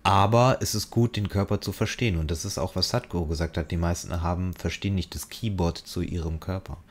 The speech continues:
Und wenn du's einmal verstanden hast, äh, ja, dann gehst du einfach ganz anders durchs Leben. Du musst die Chakren verstehen, du musst die Emotionen zu den Chakren und Organen verstehen.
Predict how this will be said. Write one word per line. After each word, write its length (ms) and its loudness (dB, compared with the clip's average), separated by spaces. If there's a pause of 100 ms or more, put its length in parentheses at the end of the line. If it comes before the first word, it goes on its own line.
(340)
Und 100 -4
wenn 120 2
du's 160 -2
einmal 260 0
verstanden 520 0
hast, 380 -2 (600)
äh, 240 0
ja, 160 0
dann 160 0
gehst 220 -2
du 40 -2
einfach 240 -4
ganz 240 -4
anders 260 -4
durchs 260 -8
Leben. 380 -4 (1200)
Du 60 -2
musst 180 0
die 100 0
Chakren 400 0
verstehen, 440 -2
du 60 0
musst 200 -4
die 100 -4
Emotionen 580 -2
zu 100 -6
den 160 0
Chakren 380 -2
und 180 -2
Organen 480 0
verstehen. 580 -4